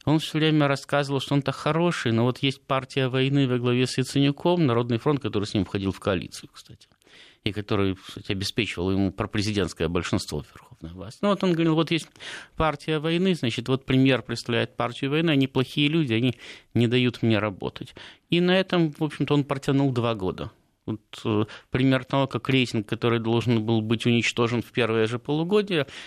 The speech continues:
он на самом деле до шестнадцатого года фактически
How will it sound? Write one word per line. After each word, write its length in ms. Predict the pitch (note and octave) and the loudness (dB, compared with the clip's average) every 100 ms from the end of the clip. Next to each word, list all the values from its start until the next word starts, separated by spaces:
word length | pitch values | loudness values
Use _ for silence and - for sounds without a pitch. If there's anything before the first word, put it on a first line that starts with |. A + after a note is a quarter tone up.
| - - | -8 2
он 160 | D3+ | 2
на 60 | C3+ | 2
самом 400 | - C#3+ B2+ A2+ | 2 0 0 0
деле 320 | D3+ C3+ A2+ | -2 0 -2
до 320 | F#2+ A#2+ A2+ | -2 0 0
шестнадцатого 680 | G2+ A2+ - A#2+ A2 - A#2 | -2 -6 -2 -2 -2 -2 -2
года 240 | B2 D#3+ D3+ | 0 0 -2
фактически 720 | - - A#2+ - - - | -4 -6 -6 -6 -6 -4